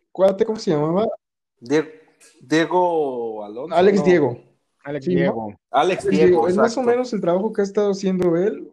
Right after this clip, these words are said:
Speaker 1: Digo, este, nos está continuando el Piti y se ve bien el Querétaro. Yo creo que por ahí en una de esas se mete a liguilla.
Speaker 3: Ah, Inge, pues se meten diecisiete de dieciocho.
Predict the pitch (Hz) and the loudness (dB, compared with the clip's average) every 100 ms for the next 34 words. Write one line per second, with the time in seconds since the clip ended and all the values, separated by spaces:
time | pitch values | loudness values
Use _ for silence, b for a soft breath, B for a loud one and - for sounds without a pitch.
0 | _ 143 151 139 131 131 _ 127 135 - | _ -8 -4 -4 -6 _ _ -14 -12 -10
1 | 127 131 131 139 156 175 147 151 170 160 | -8 -8 -2 -2 0 -2 0 2 2 2
2 | 160 165 214 339 _ _ _ _ _ - | 0 0 -4 -6 _ _ _ _ _ -8
3 | 135 127 120 131 151 180 208 233 185 165 | -6 -4 -4 2 2 4 2 2 0 0
4 | 240 226 196 202 208 220 190 170 151 147 | 0 0 0 -2 0 2 2 2 0 2
5 | 180 196 190 170 156 185 190 190 185 156 | 2 0 0 -2 -2 -2 -2 -4 -6 -4
6 | 180 185 165 139 143 165 139 _ _ _ | -4 -2 -2 0 -2 -4 -8 _ _ _
7 | _ _ _ b _ - - 147 131 160 | _ _ _ b _ -14 -6 -2 -2 -4
8 | 147 135 - 127 131 143 139 180 156 139 | -4 -4 -4 -8 -6 -6 -6 -6 -6 -4
9 | 139 135 143 135 127 165 175 180 147 131 | -4 -2 -2 -2 -2 -2 -2 0 -2 -2
10 | 131 151 180 165 165 160 160 | -6 -2 -4 2 0 0 -10